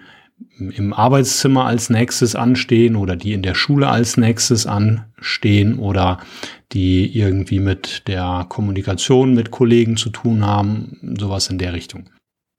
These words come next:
Der nächste Schritt ist dann das Durchsehen und da geht's einfach darum, dass man regelmäßig die verschiedenen Listen, Ordner, Mappen, Ablagemappen, die man hat,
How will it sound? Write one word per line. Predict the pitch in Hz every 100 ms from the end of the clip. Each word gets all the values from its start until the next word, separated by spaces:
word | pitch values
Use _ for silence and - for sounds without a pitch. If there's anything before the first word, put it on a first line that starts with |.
| -
Der | 101 90
nächste | 92 95 135 - 190
Schritt | 180 - 151
ist | 135 120
dann | 101
das | - - -
Durchsehen | 113 156 180 - 165 175 180
und | 107
da | 107
geht's | 113 113
einfach | 110 101
darum, | - 90 107 135
dass | 113 107 113
man | 98
regelmäßig | 87 107 143 131 110 113 - 117 -
die | 104
verschiedenen | - 104 - 107 104 92
Listen, | 101 131 - 120 120 98 92 -
Ordner, | - 113 - 107 98
Mappen, | 98 110 110 123
Ablagemappen, | 110 123 104 101 98 98 - 104 113
die | 113
man | 98 90
hat, | 98